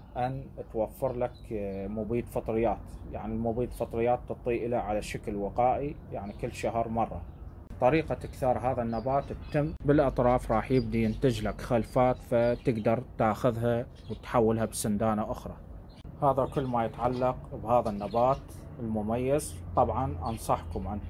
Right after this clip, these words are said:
تقتنون هذا النبات إذا قدرتوا تحصلوه. هذا النبات قوي، ما يتلف عندكم بسهولة عن تجربة.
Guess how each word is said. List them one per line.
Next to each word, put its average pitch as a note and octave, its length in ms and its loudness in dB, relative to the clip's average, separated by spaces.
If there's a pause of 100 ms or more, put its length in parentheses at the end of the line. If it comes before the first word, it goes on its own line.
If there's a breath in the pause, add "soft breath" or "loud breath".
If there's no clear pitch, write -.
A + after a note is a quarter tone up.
(320)
تقتنون B2+ 460 -2
هذا A#2 220 2
النبات A2+ 420 2
إذا B2 140 4
قدرتوا A2+ 520 0
تحصلوه. C3 580 -2 (500 loud breath)
هذا A#2 180 4
النبات A2+ 360 4 (100)
قوي، B2 420 2
ما A#2 160 0
يتلف A#2 380 -2
عندكم A2+ 340 -4
بسهولة B2 560 -2 (100)
عن D3+ 320 0 (180)
تجربة. A#2+ 480 2